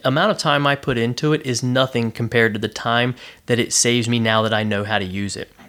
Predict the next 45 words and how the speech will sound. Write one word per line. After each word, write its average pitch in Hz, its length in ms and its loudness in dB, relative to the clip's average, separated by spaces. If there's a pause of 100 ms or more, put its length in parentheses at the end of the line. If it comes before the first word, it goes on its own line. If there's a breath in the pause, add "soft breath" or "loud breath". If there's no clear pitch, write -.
(240)
You 143 120 -2
can 143 140 4
use 135 120 4
punctuation, 156 800 0 (100)
slang, 123 600 0 (300 loud breath)
breaks 135 360 2
in 135 140 2
paragraphs, 131 540 0
breaks 127 500 0
in 127 140 2
lines. 113 420 2 (600 loud breath)
I 156 140 -2
really 165 400 0
do 131 240 0
not 131 220 0
know 113 80 -2
why 110 200 2
this 104 180 -8
hasn't 113 260 -2
caught 110 180 2
on 107 160 0
faster. 92 500 -4 (280 loud breath)
I 143 100 2
think 226 140 2
some 160 180 2
people 156 240 0
might 127 200 2
still 127 200 2
have 123 180 0
that 123 200 0
old 131 180 2
memory. 127 540 2 (160)
Um, 113 240 2
like, 117 140 2
my 147 180 0
first 135 400 -2
one 123 200 2
that 107 100 0
I 107 120 4
used 131 320 0
was 117 140 0
in 117 100 2
the 110 80 0
late 107 180 0
nineties, 104 460 -2